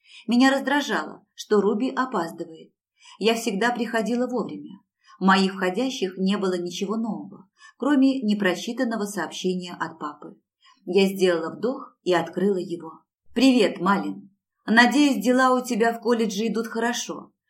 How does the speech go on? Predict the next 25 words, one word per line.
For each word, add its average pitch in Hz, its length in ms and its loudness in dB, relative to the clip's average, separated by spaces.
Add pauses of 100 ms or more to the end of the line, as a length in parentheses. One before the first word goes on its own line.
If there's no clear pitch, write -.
(140)
Мы 240 140 4
с - 80 0
мамой 240 360 6
каждый 196 360 2
день 214 280 2
думаем 202 420 2
о 180 140 -2
тебе 180 400 0
и 196 140 -6
скучаем 208 600 -4
по - 80 -14
тебе. - 440 -16 (420)
Вчера 294 500 2
ездили 208 540 0
ужинать 208 560 0
в 196 40 -2
Антонио 208 600 -2 (200)
и 247 100 0
вспоминали 214 600 0 (100)
о 170 80 -4
тебе. 156 460 -14 (460)
Я 202 160 6
заказал 185 580 4
курицу 196 720 0
пармиджано. 196 720 0